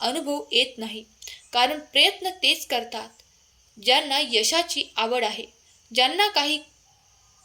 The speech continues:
कर्तव्य करायचे आहे. स्वामी म्हणतात, "बाळा, खूप काही मार्ग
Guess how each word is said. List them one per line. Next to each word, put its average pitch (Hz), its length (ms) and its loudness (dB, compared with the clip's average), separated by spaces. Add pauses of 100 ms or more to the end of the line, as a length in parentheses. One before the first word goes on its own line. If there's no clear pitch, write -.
(140)
कर्तव्य 294 680 2 (680)
करायचे 254 440 2
आहे. 208 220 -4 (680)
स्वामी 254 280 4
म्हणतात, 277 440 -2 (100)
"बाळा, 214 240 -4 (460)
खूप 415 340 2
काही 254 280 -2
मार्ग 240 420 -2